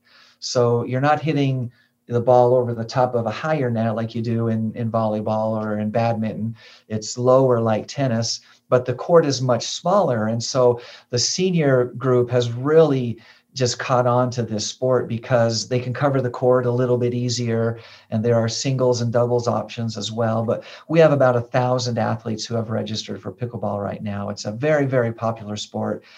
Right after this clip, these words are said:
here in the United States, but it's really expanding and growing,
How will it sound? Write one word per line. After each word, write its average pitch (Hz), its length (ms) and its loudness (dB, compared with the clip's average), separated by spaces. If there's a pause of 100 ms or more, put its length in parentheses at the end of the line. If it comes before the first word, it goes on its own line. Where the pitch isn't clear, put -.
(160)
here 139 200 0
in 131 100 2
the 120 60 -2
United 117 320 0
States, 117 360 -4
but 139 120 -4
it's 135 200 -4
really 147 400 2
expanding 123 680 -2
and 113 140 -2
growing, 117 560 0